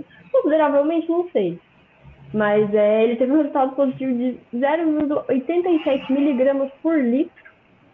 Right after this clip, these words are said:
e o limite era zero vírgula sessenta miligramas por litro. Então, assim, no-, a-, são,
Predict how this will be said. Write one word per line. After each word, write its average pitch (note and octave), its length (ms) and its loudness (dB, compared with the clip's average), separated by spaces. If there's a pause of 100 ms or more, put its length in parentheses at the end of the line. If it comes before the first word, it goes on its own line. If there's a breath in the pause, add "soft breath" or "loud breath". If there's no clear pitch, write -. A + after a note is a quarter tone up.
(360)
e C4+ 220 2
o D#4+ 40 4
limite C4 460 2
era B3+ 200 2
zero A#3+ 280 2
vírgula C#4 140 -2
sessenta - 360 -12
miligramas G#3 440 -8
por A3+ 160 -12
litro. G3 260 -12
Então, B3 140 0
assim, C#4 240 -4 (840)
no-, - 80 -4
a-, - 1120 -6
são, - 240 -4